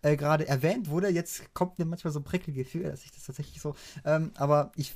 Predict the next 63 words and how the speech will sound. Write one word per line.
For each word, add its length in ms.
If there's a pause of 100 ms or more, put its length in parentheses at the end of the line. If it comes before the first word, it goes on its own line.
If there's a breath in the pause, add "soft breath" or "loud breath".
versuche 280
natürlich 240
zu 80
verhindern, 340
dass 160
ich 140
eigentlich, 200
eigentlich 280
nie, 240
äh, 240
vorgehabt 380
hab, 80
dass 120
ich, 140
wenn 160
ich 140
mal 80
angeberisch 440
rüberkomme 300
oder 120
so, 120
es 100
ist 140
nie 100
meine 220
Intention 400
tatsächlich, 420 (120)
ähm, 240 (500 loud breath)
aber 460 (100)
tut 120
mir 100
sonst 220 (120)
auf 100
jeden 120
Fall 100
auch 120
leid, 140
wenn 100
ich 80
sonst 220
irgendwie 220
ganz 160
generell, 340
was 160
weiß 140
ich, 280
äh, 40
alles 460
Mögliche. 480
Ich 100
versuche 320
tatsächlich 300
auch 140
an 60
meiner 200
Lache 240
oder 160
so 80
zu 200
arbeiten. 360
Dann 80
denk 180
ich, 60